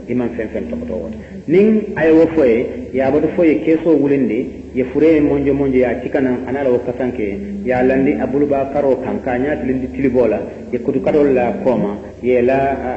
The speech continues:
a, a ñaatiliŋo la, pour ñiŋ kama a kana boyi niŋ kooma la, aniŋ a kana boyi niŋ ñaato la, pour a ye tara laariŋ a la bulubaa karoo kaŋ, wo tenboo ke,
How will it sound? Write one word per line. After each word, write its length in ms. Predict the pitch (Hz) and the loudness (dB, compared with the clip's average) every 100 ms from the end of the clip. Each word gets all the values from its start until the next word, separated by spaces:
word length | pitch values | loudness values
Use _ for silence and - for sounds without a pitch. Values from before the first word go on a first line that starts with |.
| 104 | -4
a, 200 | 120 117 | -4 -2
a 60 | 117 | -2
ñaatiliŋo 480 | 123 - - 135 | -2 -2 0 0
la, 140 | 110 113 - - - | 0 -2 -6 -10 -6
pour 120 | 147 | -2
ñiŋ 160 | 135 131 | 0 0
kama 240 | 139 127 | 0 0
a 120 | 98 | -2
kana 220 | 143 139 | -4 -4
boyi 220 | 127 127 127 | -2 0 2
niŋ 140 | 127 123 | 0 0
kooma 240 | 123 117 | -2 -2
la, 100 | 110 127 127 - | -4 -6 -10 -6
aniŋ 220 | 117 143 127 | -2 -2 -2
a 40 | |
kana 260 | 135 139 131 | -6 -4 -2
boyi 200 | 127 123 | 0 2
niŋ 180 | 123 117 | 2 0
ñaato 280 | 139 127 - | 0 0 -2
la, 120 | - - - - | -4 -8 -10 -2
pour 140 | 160 | 0
a 100 | 120 | 2
ye 120 | 123 - | 0 0
tara 140 | 131 147 | 0 2
laariŋ 420 | 139 127 127 120 | 2 0 0 -2
a 40 | |
la 80 | 117 | -4
bulubaa 380 | 113 139 131 127 | -2 0 0 0
karoo 200 | 139 135 - | 0 0 0
kaŋ, 140 | 113 131 123 - 117 | -4 -6 -8 -8 0
wo 160 | 127 | 0
tenboo 360 | 127 139 131 | 2 0 2
ke, 120 | 113 | 0